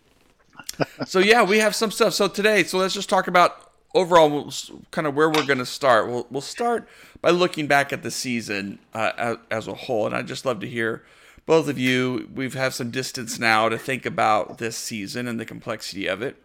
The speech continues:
and how you would grade F C Dallas overall.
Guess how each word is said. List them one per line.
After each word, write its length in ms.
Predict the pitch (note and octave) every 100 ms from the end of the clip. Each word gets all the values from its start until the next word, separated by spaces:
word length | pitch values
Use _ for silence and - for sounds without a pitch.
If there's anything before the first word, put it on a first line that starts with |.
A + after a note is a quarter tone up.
| _ _
and 280 | A2+ G#2+ - _ _ - - -
how 160 | B2
you 180 | B2 A#2+
would 160 | A2+ G2
grade 380 | A2+ A2 A2+
F 160 | F#2+ A2
C 160 | - A2
Dallas 520 | G#2+ G#2+ A2 A2+ - -
overall. 960 | A2 G2+ E2+ - G2+ F#2 A2 F3+ C4